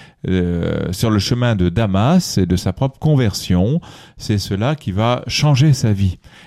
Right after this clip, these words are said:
Donc, le mystère du Christ, oui, et de toute façon, durant les différentes autres émissions, nous aurons l'occasion de, de voir des aspects de ce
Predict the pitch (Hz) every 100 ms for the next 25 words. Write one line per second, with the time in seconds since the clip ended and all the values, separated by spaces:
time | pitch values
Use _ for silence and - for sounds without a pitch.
0 | - 117 127 117 - 143 196 214 - 180
1 | 147 135 160 165 - - 92 101 143 226
2 | - _ - - _ _ 131 135 - 113
3 | 107 98 131 117 85 - 95 107 117 110
4 | 98 90 104 110 104 101 87 95 90 104
5 | 107 - 90 87 104 104 101 151 151 147
6 | 120 98 98 98 98 104 101 113 117 90
7 | 87 82 90 107 113 104 82 85 82 120
8 | 139 - - 131 95 87 90 85